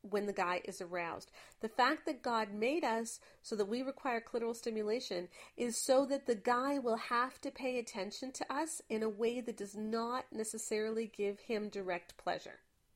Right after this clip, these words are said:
I'm gonna repeat that 'cause that's really important. The fact that God made us so that we need something other than intercourse to make us feel aroused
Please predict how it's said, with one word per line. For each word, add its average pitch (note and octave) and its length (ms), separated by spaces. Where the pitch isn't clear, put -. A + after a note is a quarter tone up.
I'm B3+ 80
gonna A4 140
repeat B3 360
that C4+ 220
'cause - 80
that's B3+ 220
really G3+ 380
important. - 560
The A3 160
fact D4+ 420
that C4 180
God A#3 380
made A3+ 240
us - 160
so - 120
that F#3+ 200
we B3+ 180
need D#4+ 220
something A3+ 400
other E4 340
than D#4+ 140
intercourse D4+ 760
to A3+ 140
make B3 240
us B3+ 140
feel A3+ 280
aroused G3+ 500